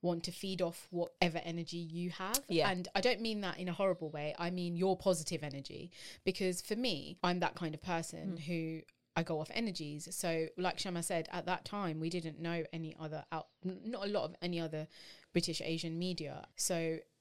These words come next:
Speaker 1: in that scenario, in the first few years that we were doing that, the last kind of stint that I did as a head of showbiz, it became apparent to me that you hold your cards close to your chest.
Speaker 2: Mm.
Speaker 1: You don't give away a lot. But also, you do sometimes identify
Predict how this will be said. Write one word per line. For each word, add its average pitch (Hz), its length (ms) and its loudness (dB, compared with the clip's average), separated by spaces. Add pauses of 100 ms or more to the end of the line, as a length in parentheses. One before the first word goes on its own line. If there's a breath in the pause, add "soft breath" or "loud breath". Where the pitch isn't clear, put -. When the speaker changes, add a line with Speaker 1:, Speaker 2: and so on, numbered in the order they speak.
Speaker 1:
in 190 160 6
that 208 180 2
scenario, 175 480 2
in 165 100 0
the 165 60 -2
first 175 300 0
few 170 120 -4
years 175 300 4
that 170 140 -4
we 160 100 -2
were 160 80 -4
doing 180 440 0 (200)
that, 165 220 4
the 165 180 4
last 170 420 2
kind 165 200 0
of 156 100 -4
stint 160 300 -2
that 156 100 -6
I 160 100 -4
did 160 240 0
as 151 160 -4
a 156 340 -4 (100)
head 180 180 2
of 160 80 -4
showbiz, - 600 2 (200 loud breath)
it 208 260 0
became 262 380 2
apparent 196 480 -2
to 185 100 -2
me 185 300 0
that 165 240 -4
you 185 140 -2
hold 294 160 8
your 370 100 8
cards 233 300 4
close 190 260 0
to - 120 -8
your 165 60 -4
chest. 170 440 -2
Speaker 2:
Mm. 170 180 -2 (640 loud breath)
Speaker 1:
You 190 80 2
don't 254 200 4
give 247 140 0
away 185 260 2
a 147 60 -2
lot. 156 300 -6 (320)
But - 80 4
also, 220 460 2
you 214 200 4
do 277 220 4
sometimes 226 500 0
identify 185 720 0